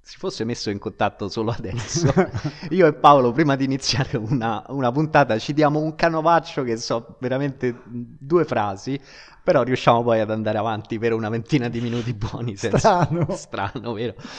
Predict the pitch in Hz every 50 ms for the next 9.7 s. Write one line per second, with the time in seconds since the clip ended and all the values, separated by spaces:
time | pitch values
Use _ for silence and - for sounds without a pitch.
0 | - - - 226 - - 180 208 220 175 135 - - - - - - 156 151 147
1 | 143 147 143 135 135 - - _ - 226 254 240 202 170 165 143 147 151 147 143
2 | 139 - - 131 120 120 - 127 120 - 151 131 127 120 120 127 123 120 - -
3 | 139 117 107 107 - 120 117 - - 160 151 151 - - 147 131 127 123 - -
4 | 107 113 104 - - 135 123 117 - - 120 117 113 - - - 107 92 92 78
5 | 101 101 95 101 98 98 98 101 104 107 110 120 135 127 113 113 107 104 101 -
6 | - 110 104 110 113 151 139 110 104 101 - 131 131 147 139 - 117 107 - 113
7 | 98 104 104 95 - - - - - 113 98 90 - - - 95 101 - - -
8 | - - - - - - - - 175 165 - - 156 123 117 - - - _ _
9 | _ _ 190 196 180 160 123 98 - - - - 117 101